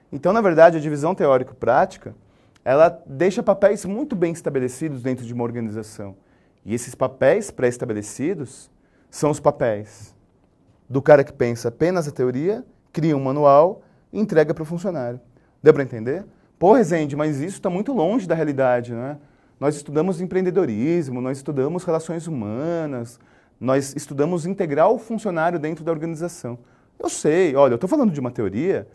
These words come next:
do início do século passado. Eu tô falando de uma teoria pós-revolução industrial, segunda revolução industrial.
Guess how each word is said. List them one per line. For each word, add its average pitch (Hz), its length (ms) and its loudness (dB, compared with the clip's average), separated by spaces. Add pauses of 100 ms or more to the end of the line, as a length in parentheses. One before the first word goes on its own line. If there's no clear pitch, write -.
(320)
do 165 100 -4
início 214 460 0
do 151 80 -6
século 123 360 -4
passado. 101 580 -8 (360)
Eu 107 60 -12
tô 139 80 -4
falando 226 220 2
de 190 60 0
uma 147 140 -4
teoria 139 600 -4 (460)
pós-revolução 214 880 4
industrial, 208 720 0
segunda 185 400 -4
revolução 208 360 -6
industrial. 180 720 -2